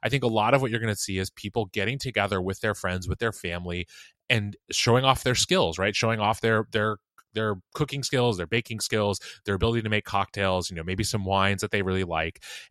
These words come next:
And it does mean that for, for brands of all sizes, you know, what they're going to have to do going forward to remain, you know, sort of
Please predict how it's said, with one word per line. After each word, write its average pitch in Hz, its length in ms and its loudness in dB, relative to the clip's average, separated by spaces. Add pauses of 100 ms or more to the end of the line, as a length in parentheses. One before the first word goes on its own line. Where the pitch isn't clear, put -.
And 147 100 4
it 139 120 4
does 175 200 6
mean 185 180 2
that 120 140 0
for, 110 180 2 (120)
for 101 300 2 (380)
brands 123 300 4
of 95 80 2
all 113 160 4
sizes, 107 560 2
you 113 80 -8
know, 104 80 -2
what 101 160 0 (140)
they're 117 200 4
going 139 260 0
to 120 60 -4
have 117 220 -2
to 98 80 -8
do 107 160 -2
going 95 300 -2
forward 104 480 2 (260)
to 110 140 -4
remain, 98 580 0 (140)
you 98 80 -8
know, 85 80 -8
sort 90 260 -4
of 85 80 -6